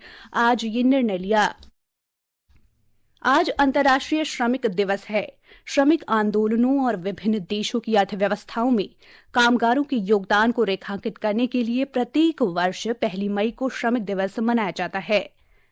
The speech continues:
दिल्ली की मुख्यमंत्री रेखा गुप्ता ने आज अंतर्राष्ट्रीय श्रमिक दिवस पर शहर के करोल बाग में एक निर्माण स्थल पर आयोजित श्रमिक सम्मान समारोह कार्यक्रम को संबोधित किया।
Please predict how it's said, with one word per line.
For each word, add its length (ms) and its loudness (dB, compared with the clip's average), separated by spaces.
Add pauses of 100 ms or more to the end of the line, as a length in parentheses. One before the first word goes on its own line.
(120)
दिल्ली 200 6
की 120 2
मुख्यमंत्री 640 2
रेखा 300 -2
गुप्ता 320 -4
ने 180 -2
आज 260 0
अंतर्राष्ट्रीय 680 -2
श्रमिक 340 -4
दिवस 300 0
पर 240 0 (400)
शहर 300 0
के 160 -2
करोल 400 2
बाग 280 0
में 120 0
एक 140 -2
निर्माण 480 0
स्थल 280 -6
पर 180 0
आयोजित 540 -2
श्रमिक 480 -2
सम्मान 500 0
समारोह 480 0
कार्यक्रम 380 0
को 180 0
संबोधित 480 -2
किया। 300 2